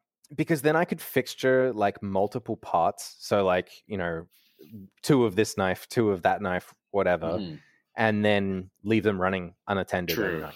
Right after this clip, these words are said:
Speaker 2: Yeah, yeah, yeah. That makes a lot of sense.
Speaker 1: Yeah. Un-, unfortunately, um, so, y-, I mean, you know where I, where my shop is right now. Um, I actually have a neighbor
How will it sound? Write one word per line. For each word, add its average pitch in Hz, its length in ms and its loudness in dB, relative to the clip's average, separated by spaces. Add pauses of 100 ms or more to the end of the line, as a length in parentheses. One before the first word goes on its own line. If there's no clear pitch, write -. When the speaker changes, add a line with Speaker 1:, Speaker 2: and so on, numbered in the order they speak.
Speaker 2:
Yeah, 80 300 -2 (120)
yeah, 78 180 -6
yeah. 76 180 -8
That 87 180 -6
makes - 180 -14
a - 60 -12
lot 62 100 -10
of - 60 -14
sense. - 340 -8 (140)
Speaker 1:
Yeah. 82 340 -8 (120)
Un-, 131 180 2
unfortunately, 117 920 0
um, 101 460 -4 (760)
so, 117 360 4 (280)
y-, 151 340 -12
I 117 160 4
mean, 117 220 0
you 143 120 2
know 113 180 6
where 98 240 4
I, 92 180 4 (140)
where 107 160 0
my 87 100 -4
shop 92 300 0
is 82 160 -8
right 87 160 -8
now. 92 300 -4 (280)
Um, 92 440 0 (360)
I 104 100 2
actually 113 300 2
have 107 200 2
a 92 40 -4
neighbor 90 560 -6